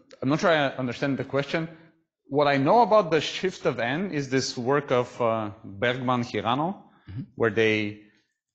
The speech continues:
Speaker 1: uh, emphasize that when you compute charges in M theory, you may have to worry about this, uh, famous C three wedge X eight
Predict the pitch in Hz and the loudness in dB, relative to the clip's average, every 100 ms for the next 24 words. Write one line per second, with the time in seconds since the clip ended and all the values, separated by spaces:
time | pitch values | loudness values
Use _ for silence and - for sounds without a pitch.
0 | - 101 104 98 98 123 165 175 143 117 | -2 2 4 2 0 -2 -2 -2 0 0
1 | 120 117 - 117 113 123 107 - 151 151 | 0 -4 -6 -6 -4 -4 -4 -2 -4 -4
2 | - - 156 180 107 90 - - _ _ | -6 2 4 4 2 -2 -6 -12 _ _
3 | _ _ _ _ 113 104 101 110 147 143 | _ _ _ _ -4 -4 -4 -2 -2 -2
4 | 117 92 87 147 117 113 107 120 135 127 | -2 -2 -4 -8 -6 -4 -2 0 2 0
5 | - 120 117 120 104 101 101 98 95 98 | -2 -2 2 2 0 -2 -2 -2 -4 -8
6 | 92 - - 95 - 113 110 104 98 - | -6 -6 -4 -6 -4 -4 -2 -2 -4 -6
7 | - - 127 120 - 120 104 101 101 92 | -6 -6 -4 -6 -6 -6 -2 -2 -4 -6
8 | 95 - - 113 135 - | -8 -10 -6 -6 -6 -10